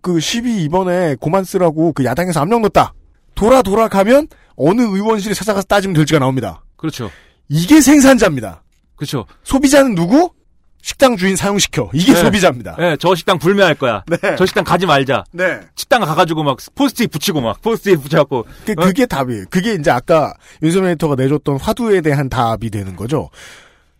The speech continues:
Speaker 1: 커뮤니티에 있는 이 착한 게시판 유저들이 자기를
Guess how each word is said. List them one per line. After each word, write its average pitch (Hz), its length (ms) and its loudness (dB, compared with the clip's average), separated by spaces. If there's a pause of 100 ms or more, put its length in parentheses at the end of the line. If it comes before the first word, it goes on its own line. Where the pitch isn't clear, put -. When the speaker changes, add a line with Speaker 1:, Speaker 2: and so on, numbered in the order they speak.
(100)
Speaker 1:
커뮤니티에 233 1080 0
있는 180 400 -2
이 165 100 -4
착한 - 440 -4
게시판 160 480 -2
유저들이 127 600 -2 (460)
자기를 170 680 -2